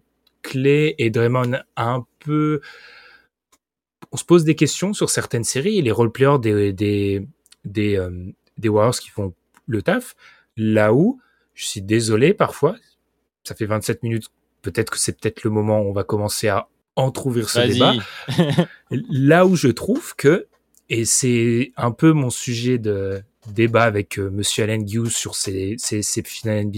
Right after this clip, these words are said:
Speaker 1: A, Jason Tatum fait des finales très quelconques. Parce que, selon moi,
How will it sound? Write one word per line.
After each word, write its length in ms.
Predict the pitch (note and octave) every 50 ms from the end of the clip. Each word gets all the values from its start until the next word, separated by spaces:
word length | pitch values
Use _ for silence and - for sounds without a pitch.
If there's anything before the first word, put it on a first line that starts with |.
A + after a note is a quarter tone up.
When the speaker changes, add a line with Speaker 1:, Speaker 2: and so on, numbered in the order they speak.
| A2+ C#3
Speaker 1:
A, 180 | F#3 A3+ - - - - - - - - - - - _ _ _ _ -
Jason 380 | G#2 G2 A2 G2+ B2+ F3+ G#3+
Tatum 360 | G#3+ - B2 - - G3 A#3 A3
fait 140 | - G#2+
des 140 | G2+ A#2+ D3
finales 420 | C#3+ - - B2 A#2+ D3 F3 F#3+ - _ _
très 340 | - - - - - G3+ G3+
quelconques. 600 | - - F#3+ F#3+ - - G#3 G3 E3+ - - _ _ _ _ _ _ _ _ _ _ _ _ _ _ _ _ _ _ _ _
Parce 260 | C3+ C3 A#2+ - -
que, 340 | - - E3+ F#3+ G3 - - _ _ _ _ _ _
selon 440 | _ - - - - E3 E3 D#3+ C#3+
moi, 340 | C3+ C3 C#3+ F3 G#3 -